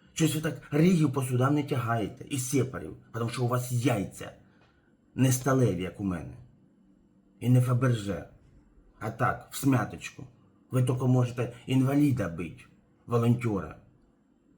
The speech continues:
Десять чоловік. А тепер ви мене два года тягаєте по судам,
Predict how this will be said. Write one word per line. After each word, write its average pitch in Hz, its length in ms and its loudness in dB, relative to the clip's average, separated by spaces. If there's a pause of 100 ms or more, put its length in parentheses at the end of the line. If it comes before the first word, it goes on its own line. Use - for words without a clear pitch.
(720)
Десять 120 440 -2
чоловік. 104 480 -4 (320)
А 104 100 -6
тепер 135 260 -4
ви 143 80 0
мене 135 200 0
два 123 160 0
года 123 420 -2 (120)
тягаєте 123 520 0
по 123 140 -2
судам, 135 440 -2